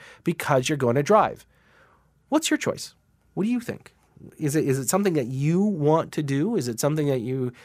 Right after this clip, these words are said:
you look at the drive? And this is why the outer markets, the suburbs, are starting to catch on, why more and more people are realizing that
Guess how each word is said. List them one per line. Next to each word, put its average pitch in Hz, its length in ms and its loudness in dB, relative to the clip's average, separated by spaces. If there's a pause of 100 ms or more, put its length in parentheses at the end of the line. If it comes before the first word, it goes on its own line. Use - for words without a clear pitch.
you 139 120 0
look 151 120 2
at 143 120 0
the 139 80 -2
drive? 127 360 2 (300)
And 190 140 4
this 311 160 2
is 330 160 -2
why 185 520 4
the 151 200 -4
outer 170 240 4
markets, 143 600 0
the 127 360 -2
suburbs, 117 960 0 (100)
are 139 140 2
starting 135 640 0
to 120 420 -2 (240)
catch 147 320 0
on, 113 260 0
why 120 180 4
more 139 260 4
and 139 80 0
more 131 160 0
people 147 280 -4
are 113 100 2
realizing 120 580 4
that 113 180 2